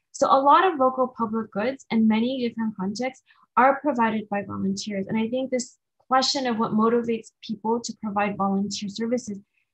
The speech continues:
is super interesting. And that's something that, you know, Erica's been, has and been doing quite a lot of work on. But I think the thing that's really pertinent for our paper is not that, uh, whether they're volunteers or not. What's relevant for thinking about our results here, and later when I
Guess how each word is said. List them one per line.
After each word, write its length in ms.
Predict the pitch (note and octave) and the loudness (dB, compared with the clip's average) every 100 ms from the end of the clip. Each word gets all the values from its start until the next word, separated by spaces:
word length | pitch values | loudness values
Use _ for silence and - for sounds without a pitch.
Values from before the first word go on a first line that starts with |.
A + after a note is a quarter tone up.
| _ _ | _ _
is 220 | A#3+ - - | -6 -4 -4
super 240 | A#3 B3 | -2 0
interesting. 500 | A3+ G#3 G#3 G#3 G3+ | 0 -2 -4 -4 -2
And 80 | G3+ | -2
that's 200 | G3+ G3+ | -2 -4
something 260 | G#3+ G#3 | -4 -2
that, 120 | G3+ - | -4 0
you 60 | |
know, 120 | G3 F#3+ | -2 0
Erica's 560 | G#3+ A3 G#3+ G3+ G3+ _ - - | 0 0 -2 -6 -6 _ -16 -4
been, 240 | G#3+ G#3+ | -2 -2
has 360 | G3 G#3 A#3+ A#3+ | -2 0 2 2
and 180 | G#3 G3+ | -2 -2
been 180 | G#3+ G#3 | 0 0
doing 220 | G#3 G#3 | -2 -4
quite 200 | - G3+ | -6 -8
a 80 | G3 | -6
lot 180 | F#3+ | -4
of 140 | F#3+ F#3+ | -4 -4
work 240 | F#3+ G3 - | -6 -6 -8
on. 200 | F3 E3+ - _ _ _ _ _ _ _ _ _ _ _ _ - - - - | -10 -10 -14 _ _ _ _ _ _ _ _ _ _ _ _ -20 -20 -20 0
But 120 | C#4 D4 | 4 6
I 120 | D4+ | 6
think 300 | F4 F#4+ F4+ _ | 4 2 2 _
the 80 | C#4+ | -2
thing 220 | C#4+ E4+ | 0 2
that's 200 | F#4+ F#4 | 2 2
really 220 | D4 C#4+ D4 | 0 -2 -4
pertinent 320 | B3 A3+ B3 - | -8 -6 -8 -6
for 200 | A#3 - | -6 0
our 360 | A3 A3 B3 - - | 2 2 0 -6 -8
paper 440 | A#3+ C4+ E4 F4+ _ _ _ | -6 -2 -2 -2 _ _ _
is 240 | A#3+ B3 A#3 | 2 2 4
not 460 | A#3 A3+ C4+ - - | 4 6 4 2 2
that, 240 | A3+ G#3 G#3+ | 2 2 0
uh, 360 | G#3 G3 F#3+ - _ _ _ _ | 0 -2 -4 -8 _ _ _ _
whether 300 | - A3 B3 | -2 2 4
they're 160 | B3 A#3 | 6 4
volunteers 720 | G#3 G#3 A3 A3 A3 G#3 G3+ | 4 4 4 0 -2 -4 -2
or 120 | G3 | 2
not. 380 | G3 F#3 C#4 - | 2 4 2 0
What's 240 | A3 - | -2 0
relevant 460 | A3 A#3 C4+ C#4+ C#4+ | 2 4 4 2 -4
for 80 | A#3+ | -6
thinking 360 | G#3+ A3+ A3+ | -4 -2 -2
about 320 | A3 G3+ G3 - | -4 -2 -4 -2
our 180 | G3 G#3 | -2 0
results 520 | A#3+ G#3+ G3+ G3+ - | -2 -2 -4 -6 -6
here, 180 | B3 B3 | -4 -2
and 180 | A3 | -2
later 240 | G#3 A3 A#3 | 0 0 -2
when 120 | |
I 80 | A3 | -2